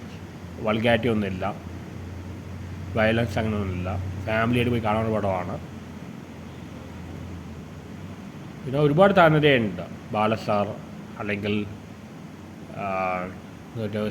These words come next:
സൈജു കുറുപ്പ്, ടിനു, ടിനി ടോം, രമേശ് പിഷാരടി, സെന്തിൽ, ഒരു വലിയ താരനിരയാണുള്ളത്. ഭീമൻ രഘു, എല്ലാ താരങ്ങളെയും ഒന്നിച്ച് കാണാം.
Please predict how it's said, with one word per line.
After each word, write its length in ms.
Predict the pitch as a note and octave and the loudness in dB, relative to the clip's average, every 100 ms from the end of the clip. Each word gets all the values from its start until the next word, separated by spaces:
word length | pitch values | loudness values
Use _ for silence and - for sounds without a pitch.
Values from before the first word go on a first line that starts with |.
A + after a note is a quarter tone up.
| - | 2
സൈജു 240 | A2 A2+ G#2 | 2 2 0
കുറുപ്പ്, 300 | G2+ E2 G2+ G#2 G2+ | -2 -2 -4 -4 -4
ടിനു, 220 | A2 A2+ A2 - - - | -2 0 -2 -8 -12 -4
ടിനി 220 | A#2 A#2 G#2+ | 0 2 2
ടോം, 220 | G#2 G2 G#2 A#2+ | -2 -2 -6 -8
രമേശ് 300 | G#2 G#2+ A2 G#2+ | -2 -2 -2 -4
പിഷാരടി, 580 | - G#2 G2+ G2 G2 G2+ - - - - - - - - - B2+ G#2 G2 | 0 0 2 -2 -4 -6 -10 -16 -16 -18 -18 -18 -16 -16 -12 -6 -6 -2
സെന്തിൽ, 400 | A2+ A2+ G#2+ G#2 G2 - - - A2+ | 0 2 2 0 -2 -8 -14 -14 -4
ഒരു 120 | B2 B2+ A2+ | 0 0 0
വലിയ 340 | A#2+ C#3 D#3+ D#3 | 0 6 6 8
താരനിരയാണുള്ളത്. 720 | A#2+ B2 A#2+ A#2 A2 F#2 E2 - - - - - - - - - - A#2+ | 8 8 6 4 2 -2 -6 -12 -16 -18 -18 -18 -18 -18 -16 -14 -10 -2
ഭീമൻ 260 | A2+ A2 G#2+ | 2 2 2
രഘു, 260 | G2 F#2 G2 A2+ - - - - - - - - - - - - - A2+ | 0 -2 -6 -6 -12 -16 -16 -16 -16 -16 -16 -16 -18 -16 -16 -16 -8 -2
എല്ലാ 160 | A2 B2 A#2+ | 4 4 8
താരങ്ങളെയും 420 | A#2+ A#2 A#2 A#2 A2 | 6 6 4 2 2
ഒന്നിച്ച് 260 | A2 B2 G#2+ | 0 0 2
കാണാം. 320 | G2+ G2 G#2+ | 2 2 -4